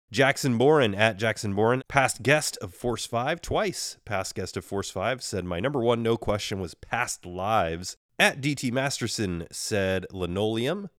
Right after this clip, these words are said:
At Dissect That Film, "Godzilla Minus One." At Perpetual Cinema, another past guest of Force Five, said, "Anatomy of a Fall." Another past guest, David Rosen, at Piecing Pod, from the Piecing It Together podcast, which, again, you should listen to,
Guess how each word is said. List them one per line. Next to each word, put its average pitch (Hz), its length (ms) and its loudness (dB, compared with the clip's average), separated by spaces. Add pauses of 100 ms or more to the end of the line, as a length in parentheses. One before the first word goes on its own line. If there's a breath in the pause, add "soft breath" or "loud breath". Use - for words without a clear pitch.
(140)
At 123 240 2
Dissect 113 420 0
That 104 200 0
Film, 147 320 2
"Godzilla 101 600 0
Minus 98 480 -4
One." 110 580 -2 (200)
At 123 280 0
Perpetual 120 560 0
Cinema, 165 560 0
another 101 340 0 (220 soft breath)
past - 360 -2
guest 120 260 -2
of 101 100 -6
Force 113 280 -2
Five, 139 380 -2
said, 110 360 -2 (100)
"Anatomy 87 460 -4
of 85 160 -6
a 82 80 -4
Fall." 170 500 -4 (180)
Another 233 220 6
past - 320 -2
guest, 120 300 -4
David 165 240 0
Rosen, 165 420 2
at 147 240 -2
Piecing 170 400 -4
Pod, 113 540 2 (200)
from 113 440 0
the 95 140 -4
Piecing 107 380 -4
It 95 140 -4
Together 90 340 -4
podcast, 117 680 -4
which, 92 200 -8
again, 82 460 -12
you 98 140 -6
should 90 180 -6
listen 120 340 -6
to, 190 280 -6